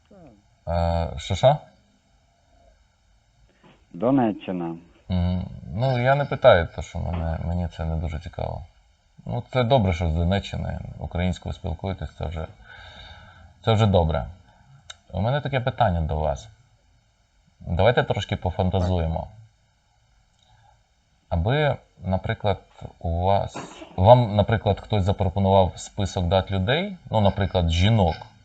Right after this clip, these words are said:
Speaker 1: які з вами сумісні. Список дат. Наприклад, е, знаходите жінку у реальному житті, дата народження якої є в цьому списку.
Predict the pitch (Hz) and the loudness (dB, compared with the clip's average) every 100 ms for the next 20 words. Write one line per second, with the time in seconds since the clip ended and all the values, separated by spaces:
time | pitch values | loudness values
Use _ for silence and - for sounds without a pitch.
0 | _ - 90 165 120 113 113 104 - - | _ -4 -2 -2 2 2 2 -2 -4 0
1 | 101 95 - - - _ _ - - - | 2 2 -2 -10 -18 _ _ -20 -20 -20
2 | _ _ _ _ - - - - - 117 | _ _ _ _ -20 -20 -18 -8 -2 0
3 | 98 85 85 71 - 87 95 107 104 95 | 2 6 6 6 2 -4 -2 -2 0 -2
4 | - 85 87 85 76 - 82 104 123 101 | -4 -2 -2 -2 -4 -6 -2 0 0 0
5 | 101 98 87 101 90 92 92 92 92 92 | 0 0 2 2 2 2 4 4 4 0
6 | 90 101 180 147 107 101 92 98 147 160 | 0 -2 -2 6 6 6 2 2 0 -2
7 | 107 87 - - - 90 - 147 107 107 | 0 0 -2 -6 -6 -4 -2 0 0 -2
8 | - 98 98 95 - 85 - - | -2 -2 -2 -4 -4 -6 -6 -12